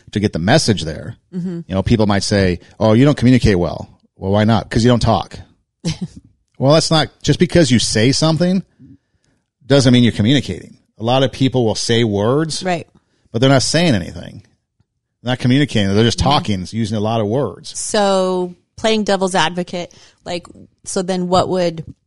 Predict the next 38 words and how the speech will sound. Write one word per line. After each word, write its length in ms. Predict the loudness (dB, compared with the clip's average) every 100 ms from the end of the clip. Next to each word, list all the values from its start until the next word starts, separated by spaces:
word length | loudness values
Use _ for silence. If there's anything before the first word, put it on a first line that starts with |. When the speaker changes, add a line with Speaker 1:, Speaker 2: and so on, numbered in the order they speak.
| _ -8
Speaker 2:
if 180 | -8 -6
communication 840 | -4 -2 0 0 0 0 -2 -4 0
isn't 520 | 0 2 0 -2 -8 -10
words, 720 | -4 0 2 0 -6 -8 -10 _ _ _ _ _ _ _ _ _
then 500 | -14 -4 -2 -2 -4
what 420 | -6 -4 -4 -4 -10
would 380 | -6 -6 -6
communication 880 | -8 -6 -4 -6 -6 -8 -6 -8 -10 -14 _ _ _ _ _ _ _ -14
be? 280 | -10 -10 -14 -14 -4
Speaker 1:
Well, 120 | -2
communication, 520 | 2 2 4 4 4
you're 80 | 2
conveying 300 | 2 2 2
a 40 |
message 400 | 2 2 2 -2
from 220 | -2 -2 -2
one, 160 | -4
from, 340 | -2 -2 -2 -4
let's 180 | -6 0
say 160 | 0
in 80 | 2
this 200 | 0 -2 -10 _
interpersonal 600 | -2 0 2 4 4 2 0
communication, 580 | 0 0 2 2 0
sending 260 | 0 2 4
a 40 |
message 340 | 4 0 0 -2
from 160 | 0
one 160 | 2 0
person 320 | 0 0 0
to 60 | 0
the 60 |
next. 260 | 0 -2 -8
Speaker 2:
Mm-hmm. 360 | -14 -10 -4 0
Speaker 1:
I 100 | 2
could 160 | 2
send, 380 | 2 4 4 4
uh, 380 | 2 2 2 -2